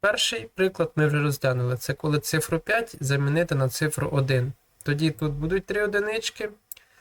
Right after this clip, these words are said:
і тут будуть три одинички. Сума трьох одиничок дорівнює сумі трьох одиничок. І, відповідно, це буде квиток щасливий.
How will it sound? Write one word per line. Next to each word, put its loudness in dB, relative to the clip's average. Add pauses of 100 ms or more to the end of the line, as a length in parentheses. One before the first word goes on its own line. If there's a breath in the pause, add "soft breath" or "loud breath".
(180 soft breath)
і 0
тут 0
будуть -2
три 0
одинички. -2
Сума 0
трьох -2
одиничок -2
дорівнює 2
сумі -2
трьох -2
одиничок. 0
І, -2
відповідно, -2 (180)
це -2
буде 0
квиток -4
щасливий. -4